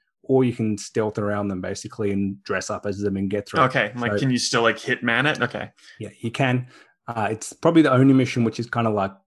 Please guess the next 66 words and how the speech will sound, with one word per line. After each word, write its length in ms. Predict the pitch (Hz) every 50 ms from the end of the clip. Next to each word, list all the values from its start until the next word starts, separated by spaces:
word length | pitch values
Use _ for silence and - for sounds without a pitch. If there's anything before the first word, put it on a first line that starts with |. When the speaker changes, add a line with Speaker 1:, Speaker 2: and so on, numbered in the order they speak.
| _ -
Speaker 1:
"Oh, 120 | - 190 175
you 100 | 131 104
should 160 | - 120 117
go 100 | 123 120
shoot 220 | - - 180 175 156
these 160 | 139 127 123
people." 400 | - - 113 110 - 113 104 101
So 140 | 98 - 110
you 160 | 113 113 104
kinda 200 | - 120 127 123
need 120 | 120 113
to 80 | - 117
go 120 | 117 113
beyond 360 | 104 104 110 110 113 113 107 104
that 140 | 98 -
to 80 | - 107
be 80 | 101 104
like, 200 | 104 98 - 113
"No, 140 | 120 113
I 80 | 104 98
can 180 | - - 101 90
still 180 | - - 185
get 200 | 190 180 - -
past 300 | - 104 92 113 - -
them 120 | 107 104 104
if 140 | - -
I 20 | 104
want," 260 | 101 95 95 - -
'cause 120 | - 104
it's 100 | 104 104
such 160 | - 120 - -
a 40 |
narrow 360 | 107 104 107 110 101 98 95 101
corridor. 460 | 98 - 95 95 92 95 - - - - _ _ _ _ _ _ _ -
And 300 | 123 110 107 104 104 110
it 180 | 117 110 -
did, 320 | - 131 123 120 113 113 -
playing 340 | - - 147 151 156 151 127
that, 320 | 113 110 117 127 - -
it 80 | 113 113
either 120 | 117 113
felt 260 | - - 117 117 110
like 180 | 113 110 104 -
they 80 | 113 107
ran 160 | 110 120 135
out 80 | 139
of 80 | 127 110
money 280 | 107 113 113 120 123 123
or 60 | 110
they 80 | 110
ran 120 | 110 107 104
out 60 | 104 98
of 60 | 98 -
time 380 | - 104 104 107 120 139 143
for 80 | 135 147
the 80 | 139 127
last 260 | 131 131 127 127 -
mission 240 | 135 131 127 147 151 143
'cause 120 | 131 107
it's 140 | 107 - -
so 100 | - 113
much 140 | 107 101 -
shorter 320 | - - 117 113 117 113
than 100 | 120 123
the 60 | 120
others, 340 | 117 117 120 139 160 160 -